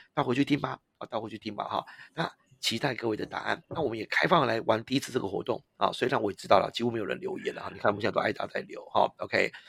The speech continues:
所以我们来试试看吧，啊，我们会宣传这一集，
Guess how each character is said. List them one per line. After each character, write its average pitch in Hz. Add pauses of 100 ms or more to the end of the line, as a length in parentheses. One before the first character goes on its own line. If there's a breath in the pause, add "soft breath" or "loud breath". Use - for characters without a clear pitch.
(140 loud breath)
所 175
以 170
我 -
们 117
来 104
试 -
试 113
看 110
吧， - (220)
啊， 104 (380 loud breath)
我 113
们 139
会 180
宣 160
传 98
这 110
一 95
集， -